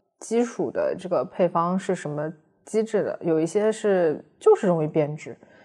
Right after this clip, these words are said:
有很多人都说唇釉什么用不了几个月，打开里面都颜色变掉啦，或者质地变掉了。因为唇釉这个东西它本身它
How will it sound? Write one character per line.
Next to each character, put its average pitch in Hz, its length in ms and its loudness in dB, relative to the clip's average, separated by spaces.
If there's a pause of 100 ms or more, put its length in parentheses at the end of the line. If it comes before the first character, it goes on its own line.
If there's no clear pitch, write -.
(220)
有 403 80 6
很 262 120 8
多 254 140 8
人 269 160 4
都 285 140 8
说 269 360 10 (320)
唇 185 300 2
釉 220 260 12
什 190 140 0
么 185 300 2
用 247 200 -2
不 220 80 2
了 196 160 8
几 190 200 0
个 180 100 2
月， 196 160 2
打 185 160 2
开 - 180 -4
里 185 80 -4
面 165 220 -2
都 202 300 2 (380)
颜 180 140 2
色 294 140 6
变 262 220 6
掉 190 180 8
啦， 156 220 8
或 202 120 -2
者 185 80 0
质 233 140 -2
地 185 80 2
变 165 180 -4
掉 151 140 -6
了。 - 100 -12 (380)
因 311 80 2
为 320 100 4
唇 196 240 0
釉 262 200 8
这 226 100 -2
个 220 80 0
东 208 160 2
西 214 100 0
它 214 220 -2
本 147 240 0
身 196 720 2
它 220 600 -2